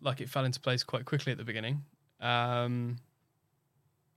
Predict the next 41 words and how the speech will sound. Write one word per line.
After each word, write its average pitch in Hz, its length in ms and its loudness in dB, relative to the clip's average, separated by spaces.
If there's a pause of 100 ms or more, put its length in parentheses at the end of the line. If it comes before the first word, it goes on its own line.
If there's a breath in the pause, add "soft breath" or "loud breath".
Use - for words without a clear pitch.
(440)
and 120 100 0
again, 135 220 6
may-, 135 140 6
maybe 127 260 4
it 110 40 0
was 120 100 -2
just 117 140 -4
because 117 260 -4
of, 113 120 -6
like, 113 320 -4
the 120 80 -4
experience 113 480 -4
I'd 113 60 -8
had 120 120 -6
at 113 100 -4
Octopus, 117 440 -6
especially 123 380 -4
because 113 260 -8
I 113 60 -6
was, 117 200 -6 (160)
like, - 200 -12
specifically 127 560 -4
working 117 380 -6
in 117 100 -4
this - 160 -6
field, 117 340 -8
so 117 160 -6
I 110 60 -6
had 110 160 -6
all 110 80 -6
the 117 80 -12
contacts, - 500 -6
et - 80 -16
cetera, - 320 -10
to 123 120 -12
go 113 240 -6 (100)
to - 120 -8
market 113 360 -8 (320)
very 107 160 -4
quickly. 117 400 -6 (720 loud breath)
Um, 120 560 2